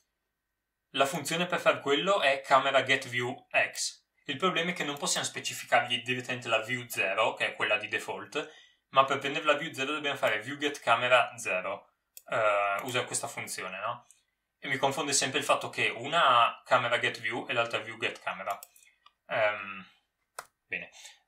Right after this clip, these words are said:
chiusa parentesi. Dopo dobbiamo prendere la Y, quindi camera get view Y stavolta, e ho scritto sbagliato.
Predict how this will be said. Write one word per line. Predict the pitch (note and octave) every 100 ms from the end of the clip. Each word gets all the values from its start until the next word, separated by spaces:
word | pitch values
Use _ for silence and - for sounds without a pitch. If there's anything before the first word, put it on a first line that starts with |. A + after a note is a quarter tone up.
| _
chiusa | - A2 G2
parentesi. | G2 F#2+ G2 - _ _ _ _ _ _ _ _ _ _
Dopo | - D3 D3+
dobbiamo | D#3 C#3+ C3+
prendere | C#3 A#2
la | A2+
Y, | B2+ - F3+ E3+
quindi | C3+ B2+ A#2+ A#2
camera | - B2 A#2 A#2+ A#2 A#2 A#2+ - _ _ _ _ _ - _ - -
get | B2 A#2 A#2 - - - _ - - - _ - D#3
view | B2 B2 A#2 G#2 G2 _ _ _ _ - _ _
Y | - G#2 G#2 C3
stavolta, | C#3+ - G2+ G2 G2 - C#3
e | - A#2 G#2 G2+
ho | G2
scritto | - A#2 -
sbagliato. | - - A2+ A2+ C3+ - F3 F#3 -